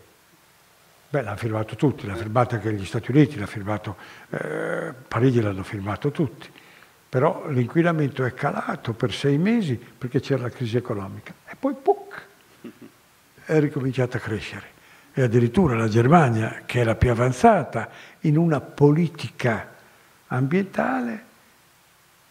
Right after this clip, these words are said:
di fronte a un problema sociale di una regione, ha rimesso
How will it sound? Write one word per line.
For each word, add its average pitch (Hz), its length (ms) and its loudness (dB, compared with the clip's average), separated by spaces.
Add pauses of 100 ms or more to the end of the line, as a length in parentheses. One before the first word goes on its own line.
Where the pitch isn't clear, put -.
(280)
di - 100 -8
fronte 143 360 2
a - 20 4
un 110 80 0
problema 117 420 0
sociale 123 520 -2
di 120 80 -4
una 151 140 -2
regione, 214 640 -2
ha 123 120 -4
rimesso 123 760 -4